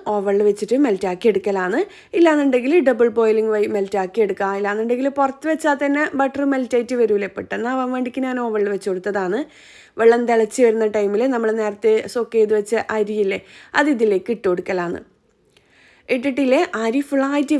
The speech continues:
വേവേണ്ട ആവശ്യമില്ല, ഒരു തൊണ്ണൂറ് ശതമാനം വെന്ത മതി അരി. അരി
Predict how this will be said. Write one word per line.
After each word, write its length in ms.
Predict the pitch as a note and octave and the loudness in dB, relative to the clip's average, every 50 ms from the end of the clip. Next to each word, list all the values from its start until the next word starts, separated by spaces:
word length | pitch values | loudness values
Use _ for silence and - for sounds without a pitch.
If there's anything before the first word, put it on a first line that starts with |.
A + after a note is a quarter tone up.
| B3 | 0
വേവേണ്ട 280 | B3 A3 G#3 G#3 G#3 G3+ F#3+ | 0 0 0 0 -2 -2 -2
ആവശ്യമില്ല, 400 | F#3 F#3+ F#3+ - A3 G#3 G3 G3+ G#3 | -2 -4 -2 -2 0 0 2 2 2
ഒരു 120 | G3+ G#3 G#3 G#3 | 2 2 2 2
തൊണ്ണൂറ് 380 | A3+ G#3+ G#3+ G#3+ G#3+ A3 A3+ B3 A#3+ | 0 0 0 0 0 0 0 0 0
ശതമാനം 580 | C4 A#3+ A3 G#3+ G#3+ G#3 G3+ G3+ G#3 A3 A#3 A#3+ A3 | -2 -2 -2 -2 -4 -4 -4 -2 -2 -2 -2 -2 -2
വെന്ത 240 | A3 G#3 G#3 G3 G3+ G3+ G3+ | -2 -2 -2 -2 -4 -2 -2
മതി 240 | F#3+ F3+ F#3 G#3 G#3 F#3 | -4 -4 -2 -2 -2 -2
അരി. 160 | F3+ F#3+ - - - - - - - - - - G3+ | -4 -4 -8 -10 -14 -20 -20 -20 -20 -12 -8 -4 -2
അരി 140 | F#3+ G3 | 0 2